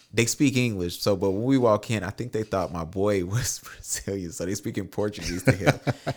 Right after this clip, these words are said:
Speaker 1: And he's like, "No, I don't know what you're
Speaker 2: <laughs> I
Speaker 1: saying."
Speaker 2: don't know.
Speaker 1: And so the lady is laughing.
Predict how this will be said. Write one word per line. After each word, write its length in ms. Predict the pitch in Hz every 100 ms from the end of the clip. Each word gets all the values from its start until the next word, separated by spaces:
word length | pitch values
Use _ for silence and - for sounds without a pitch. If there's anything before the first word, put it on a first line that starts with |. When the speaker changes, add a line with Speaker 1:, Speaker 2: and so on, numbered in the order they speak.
| -
Speaker 1:
And 100 | 143
he's 140 | 196
like, 360 | 135 98 - -
"No, 320 | 110 139 110
I 100 | 113
don't 180 | 127 135
know 120 | -
what 240 | 226 214 -
you're 80 | 185
Speaker 2:
<laughs> 0 |
I 20 |
Speaker 1:
saying." 420 | - - - 117
Speaker 2:
don't 120 | 117 -
know. 180 | 117 - - - -
Speaker 1:
And 80 | 139
so 180 | 160 139
the 80 | 127
lady 260 | 123 156
is 140 | 143 98
laughing. 560 | 98 104 117 - 78